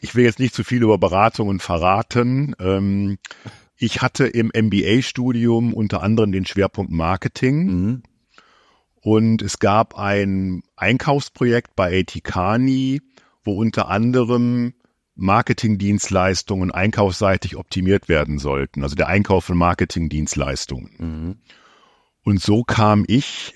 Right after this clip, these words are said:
Speaker 1: auf dieses Projekt mit dem Auftrag, den Einkauf von Marketingdienstleistungen zu optimieren. Das waren also im Wesentlichen Werbeagenturen, das war aber auch Media-Einkauf, ähm,
Speaker 2: Mhm.
Speaker 1: und so weiter.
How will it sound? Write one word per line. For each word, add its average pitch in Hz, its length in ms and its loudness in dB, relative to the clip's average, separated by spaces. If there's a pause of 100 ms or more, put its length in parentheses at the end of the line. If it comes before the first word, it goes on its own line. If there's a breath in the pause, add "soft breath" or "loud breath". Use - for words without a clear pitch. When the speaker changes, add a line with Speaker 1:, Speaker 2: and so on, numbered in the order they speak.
(140)
Speaker 1:
auf 95 200 0
dieses 101 380 -2
Projekt - 840 0
mit 101 160 0
dem 87 100 0
Auftrag, 110 1000 -2 (920)
den 82 120 -2
Einkauf 78 520 -2
von 120 120 0
Marketingdienstleistungen 92 1300 0
zu - 160 -10
optimieren. 80 480 -4
Das 76 140 -8
waren 95 140 0
also 87 180 -2
im 82 140 -4
Wesentlichen 87 520 -2
Werbeagenturen, 95 1120 0
das 80 220 -4
war 87 180 2
aber 80 220 -2
auch 78 160 -8
Media-Einkauf, 85 1600 0
ähm, 80 240 -2
Speaker 2:
Mhm. 85 100 -2
Speaker 1:
und 78 140 0
so 73 140 -2
weiter. 65 520 -4